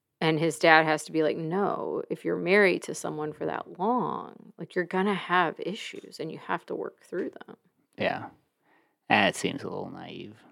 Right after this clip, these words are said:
Speaker 2: That was an annoying part.
Speaker 1: I don't know. Like me, I don't like arguments, and I don't want arguments, and I'm like, "Oh, that's, like, the end of everything if we're arguing." But, like, that's not true.
Speaker 2: Yeah.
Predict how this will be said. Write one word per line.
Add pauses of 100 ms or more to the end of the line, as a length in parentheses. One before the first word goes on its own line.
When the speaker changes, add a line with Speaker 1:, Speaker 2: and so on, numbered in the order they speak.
(100)
Speaker 2:
That
was
an
annoying (360)
part. (2500)
Speaker 1:
I
don't
know.
Like
me,
I
don't
like
arguments,
and
I
don't
want
arguments,
and
I'm
like,
"Oh,
that's,
like,
the
end
of
everything
if
we're
arguing."
But,
like,
that's
not
true. (720)
Speaker 2:
Yeah.